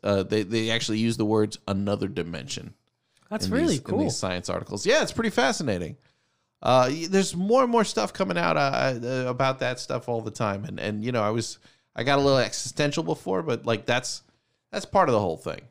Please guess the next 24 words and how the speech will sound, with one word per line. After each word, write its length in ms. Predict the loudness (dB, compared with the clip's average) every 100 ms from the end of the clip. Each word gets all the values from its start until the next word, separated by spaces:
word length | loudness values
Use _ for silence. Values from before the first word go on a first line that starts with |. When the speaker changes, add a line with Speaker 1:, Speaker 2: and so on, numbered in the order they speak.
| -6
Speaker 2:
Mm. 260 | -2 -2 -4
Speaker 1:
You 60 |
know, 120 | -6
that's 180 | -6 -6
why 140 | -4 -4
I 40 |
think 160 | -4 -8
we 100 | -8
do 140 | -6
need 200 | -6 -6
to 280 | -4 -6 -6
get 220 | -8 -10 -8
collective 500 | -8 -6 -6 -10 -10
and 160 | -10
go 160 | -6 -6
out 140 | -6
there 80 | -8
and 100 | -8
explore 400 | -10 -12 -8 -8
and 100 | -10
see 140 | -14
what's 140 | -14 -14
going 180 | -14 -14
on. 160 | -16